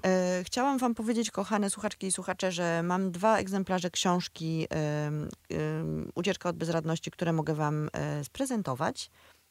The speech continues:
Piszcie na adres a kropka karczewska małpa radio campus F M, jeżeli chcecie dostać tę książkę, a bardzo polecam. A jeżeli nie chcecie dostawać książki, tylko ją na przykład kupić w księgarni,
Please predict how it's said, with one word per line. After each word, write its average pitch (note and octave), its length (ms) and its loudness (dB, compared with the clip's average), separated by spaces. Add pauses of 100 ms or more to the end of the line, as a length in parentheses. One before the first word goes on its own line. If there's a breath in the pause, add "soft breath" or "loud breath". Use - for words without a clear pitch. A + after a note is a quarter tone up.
(120)
Piszcie A3+ 400 2
na E3+ 500 6
adres E3+ 480 2
a F#3+ 140 4
kropka E3+ 320 -2
karczewska D#3 920 0
małpa E3 340 2
radio D3+ 260 0
campus D3 420 -2
F - 160 -6
M, G3 160 4 (340)
jeżeli D#3 220 0
chcecie D#3 280 -4
dostać D3 240 -4
tę - 80 -8
książkę, G3+ 480 -2 (360 soft breath)
a G3 100 4
bardzo F#3+ 320 4
polecam. E3 420 4
A - 80 4
jeżeli G#3+ 320 0
nie G#3+ 100 2
chcecie G#3+ 260 -4
dostawać G3 440 0
książki, F#3+ 380 -4
tylko F3+ 180 -2
ją F3 80 2
na F3 60 0
przykład - 220 -6
kupić F3 280 -8
w - 60 -16
księgarni, E3+ 640 2